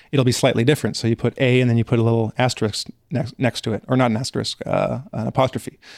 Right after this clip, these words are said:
A prime. Um, so it's slightly different than the first time. So the way, the way I kind of look at, I, for some reason, I s-, I just see that pattern a lot. So in this sense, it would be like the conventionally moral person would be A.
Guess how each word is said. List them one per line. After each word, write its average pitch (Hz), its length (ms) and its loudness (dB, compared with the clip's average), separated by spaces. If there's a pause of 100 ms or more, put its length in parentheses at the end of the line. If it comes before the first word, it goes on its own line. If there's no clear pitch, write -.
(220)
A 131 160 4
prime. 117 440 0 (500)
Um, 110 340 2 (340)
so 131 260 2
it's - 180 -2
slightly 135 280 2
different 151 400 2
than 117 120 2
the 107 80 2
first - 260 -2
time. - 300 -8 (1160)
So - 140 0
the 151 60 4
way, 175 220 4
the 139 240 0
way 156 120 4
I 185 80 4
kind 160 160 4
of 123 80 2
look 127 140 0
at, 139 160 -2
I, - 160 0 (240)
for - 180 -2
some 180 160 2
reason, 135 240 2
I 127 60 4
s-, - 160 -2
I 139 80 0
just 127 160 0
see 160 100 0
that 135 160 2
pattern 113 540 0 (180)
a 127 80 -2
lot. 113 320 0 (180)
So 120 460 2 (480)
in 131 200 2
this - 280 0 (140)
sense, 113 400 -2
it - 80 -2
would 117 100 -2
be 127 140 4
like 123 180 2
the - 80 -2
conventionally 143 520 2
moral 123 280 2
person 120 380 0
would 107 100 0
be 110 320 0
A. 107 240 -2